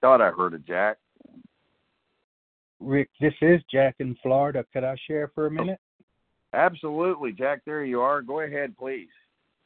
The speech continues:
Speaker 2: I apologize. I didn't volunteer to share, but I, I had never heard another Jack, so I'm just gonna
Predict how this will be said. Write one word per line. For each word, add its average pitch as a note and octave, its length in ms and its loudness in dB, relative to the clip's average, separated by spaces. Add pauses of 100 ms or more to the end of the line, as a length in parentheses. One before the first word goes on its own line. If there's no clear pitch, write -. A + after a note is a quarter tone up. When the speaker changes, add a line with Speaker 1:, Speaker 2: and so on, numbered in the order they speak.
(520)
Speaker 2:
I C#3 160 -2
apologize. C3+ 600 -2 (100)
I C#3 160 -6
didn't C#3 540 -8 (600)
volunteer C3+ 680 -6 (120)
to A#2+ 320 -8 (340)
share, C3+ 440 -2
but A#2 160 -2
I, A#2 140 -2 (200)
I C3+ 40 -4
had D3 120 -2
never C#3 300 -4
heard C3+ 240 -6
another A#2 420 -4
Jack, A#2+ 240 2 (100)
so A#2+ 100 -2
I'm C3 120 -2
just C#3 260 -6
gonna B2 240 -6